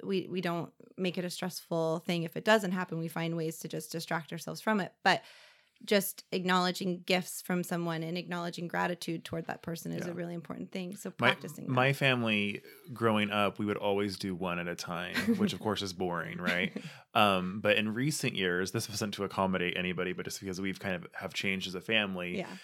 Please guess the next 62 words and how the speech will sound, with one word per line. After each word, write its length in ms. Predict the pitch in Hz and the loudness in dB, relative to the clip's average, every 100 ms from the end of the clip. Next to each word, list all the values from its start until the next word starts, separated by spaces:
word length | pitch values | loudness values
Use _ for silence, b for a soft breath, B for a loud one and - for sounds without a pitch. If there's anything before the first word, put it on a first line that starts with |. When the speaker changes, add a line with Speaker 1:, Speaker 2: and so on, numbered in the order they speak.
| B | B
Speaker 2:
you 100 | - | 0
know, 300 | 104 92 90 - | 4 4 2 -2
an 100 | 113 | 0
alternative 540 | 101 104 123 113 104 90 | 2 0 0 2 2 0
to 100 | 98 | -2
one 180 | 104 | 2
at 80 | 101 | 2
a 80 | 98 | 0
time 380 | 92 104 98 95 | -2 0 0 2
is 180 | 92 - | -2 0
everybody 540 | 101 101 98 95 92 | 0 0 0 0 0
opens 400 | 92 95 95 90 | 0 -2 -2 -4
one 320 | 87 90 90 85 | -6 -6 -6 -6
gift 320 | - 101 - | -2 -2 4
Speaker 1:
Mm-hmm. 260 | 262 240 226 | 4 6 6
Speaker 2:
at 240 | - - - | 4 2 -2
a, 40 | |
you 80 | 101 | -2
know, 80 | 92 | 0
at 100 | 90 | -2
the 60 | - | -4
same 200 | 98 90 | -4 -4
time, 300 | 95 87 85 | -4 -2 0
and 60 | 92 | 2
then 60 | |
you 60 | 95 | 2
Speaker 1:
Mm-hmm. 100 | 92 | 2
Speaker 2:
all 60 | 92 | 0
move 200 | 95 87 | -2 -4
to 60 | |
your 100 | 92 | -6
second 360 | 92 90 90 95 | -6 -8 -8 -2
gift. 380 | 98 98 80 - B B B | 0 0 0 -12 B B B
So 120 | - | 0
that 160 | 98 98 | 2 2
could 100 | 82 | -2
be 100 | 90 | -6
something. 600 | - 87 85 - 87 87 | -6 -6 -8 -8 -8 -2
Speaker 1:
Totally. 440 | 285 254 170 - 226 | 0 2 0 -2 2
Speaker 2:
And 100 | 247 | 0
Speaker 1:
Speed 180 | 131 175 | 2 4
it 40 | |
Speaker 2:
we're, 120 | 131 | 4
Speaker 1:
up 120 | - | 4
a 40 | 160 | 0
Speaker 2:
you, 60 | |
Speaker 1:
little. 180 | 127 - | 0 0
Speaker 2:
you 120 | 135 | 2
might 220 | 127 117 127 | 4 4 4
have 240 | 131 127 | 0 0
to, 200 | - 123 | -2 0
you 80 | 120 | 2
know, 180 | 104 - | 0 0
ultimately 460 | 113 113 120 110 107 | 0 0 0 0 0
adjust 340 | 101 104 92 | 0 -2 -2
your 100 | 101 98 | -2 -4
expectations 580 | - 95 98 95 80 | -4 -8 -6 -4 -2
Speaker 1:
Yes. 220 | - 101 - | -2 -4 -4
Speaker 2:
'cause 160 | 110 | -2
you 60 | 107 | 2
never 260 | 107 104 | 2 2
know 160 | 104 101 | 0 2